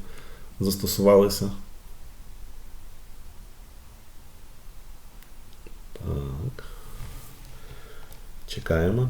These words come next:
П'ять, чотири, три, два, один. Є! Клас. Ось. Нам доступні інтеграції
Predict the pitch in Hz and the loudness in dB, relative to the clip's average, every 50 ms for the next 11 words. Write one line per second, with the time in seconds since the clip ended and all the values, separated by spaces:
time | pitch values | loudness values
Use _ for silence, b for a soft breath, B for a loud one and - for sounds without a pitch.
0 | 127 - 82 80 80 87 113 135 135 - - - - - - - - - - - | 2 2 2 2 4 4 2 0 0 -2 -8 -8 -8 -8 -8 -6 -6 -6 -2 2
1 | - 85 87 92 - 131 135 131 127 127 - - - - - - 87 82 80 - | 6 6 6 6 6 4 2 0 -2 -4 -6 -10 -10 -6 -2 0 2 2 2 2
2 | 120 123 123 - - - - - - - - - - - - - - - - 85 | 0 0 -2 -2 -6 -6 -4 -4 -4 -2 -2 -2 -2 -2 -4 -6 -6 -2 0 4
3 | 80 80 - - 101 90 82 82 98 117 123 113 - - 98 92 92 95 107 101 | 4 6 4 4 4 2 2 4 4 2 2 0 -2 -4 -4 2 6 8 10 12
4 | 85 76 - - - - - - - - 85 76 - - - - - - - - | 10 10 8 4 0 -4 -6 -4 2 2 4 4 2 0 -2 -6 -6 -8 -8 -8
5 | b b b b b b b b b b b b b b b - - - - - | b b b b b b b b b b b b b b b 4 2 0 2 4
6 | - 80 80 80 - - - - - - - - - 95 98 123 123 117 101 92 | 4 4 4 2 0 -4 -6 -8 -10 -10 -8 -2 0 2 4 4 4 4 2 0
7 | - - - - - - 95 92 90 90 87 85 90 87 87 90 90 90 87 - | 0 0 0 0 2 2 4 6 8 8 8 8 6 8 8 10 8 8 6 4
8 | - 80 78 78 80 | 2 4 4 4 2